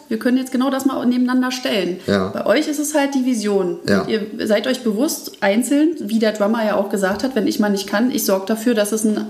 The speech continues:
Speaker 1: Drummer gibt.
Speaker 2: Mhm.
Speaker 1: So. Und, äh, bei uns ist es halt so, wir wollen das nicht und so agieren wir dann auch.
Speaker 2: Ja.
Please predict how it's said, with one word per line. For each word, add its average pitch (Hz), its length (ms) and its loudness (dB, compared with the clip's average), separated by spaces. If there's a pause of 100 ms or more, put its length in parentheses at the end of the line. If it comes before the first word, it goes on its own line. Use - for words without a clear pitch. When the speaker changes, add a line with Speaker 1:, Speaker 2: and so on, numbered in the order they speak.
(360)
Speaker 1:
Drummer 214 400 -2 (100)
gibt. - 360 -4 (340)
Speaker 2:
Mhm. 135 200 2 (320)
Speaker 1:
So. - 380 0 (300)
Und, 214 400 0
äh, 196 340 2 (100)
bei 190 120 0
uns 208 180 -2
ist 262 160 2
es 277 60 0
halt 285 180 0
so, 302 320 0 (320)
wir 208 140 4
wollen 190 180 2
das 185 180 -2
nicht 262 400 0 (200)
und 247 160 2
so 202 240 -2
agieren 240 360 2
wir 185 140 -4
dann 170 160 -2
auch. 170 300 -4 (140)
Speaker 2:
Ja. - 340 -2